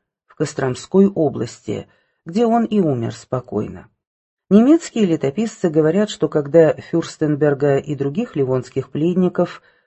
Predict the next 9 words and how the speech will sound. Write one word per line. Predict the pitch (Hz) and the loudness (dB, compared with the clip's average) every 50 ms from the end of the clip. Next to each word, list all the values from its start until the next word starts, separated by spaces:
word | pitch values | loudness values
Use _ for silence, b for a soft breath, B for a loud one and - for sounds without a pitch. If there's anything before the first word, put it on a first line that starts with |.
| _ _ _ | _ _ _
в | - | -2
торжестве | - 175 151 170 202 202 - - 190 208 190 160 | -2 0 2 2 2 0 0 2 4 4 6 4
вводили | 131 123 131 131 117 139 160 156 143 139 135 | 4 2 0 0 0 0 0 0 2 0 0
по | 135 - 147 | 0 -2 -2
московским | 143 143 139 139 - - - 147 135 - - - - 131 120 | -2 0 -2 -4 -6 -6 -6 -6 -6 -6 -8 -6 -4 -4 -2
улицам | - 175 208 208 208 202 208 - 202 196 | 0 2 2 4 2 2 2 2 4 4
на | 190 190 | 4 4
показ | - 185 180 - 185 180 175 - - | 2 0 0 2 0 -2 -2 -2 0
народу, | 175 165 165 165 160 160 147 151 156 151 | 2 2 4 4 2 2 0 0 -2 -4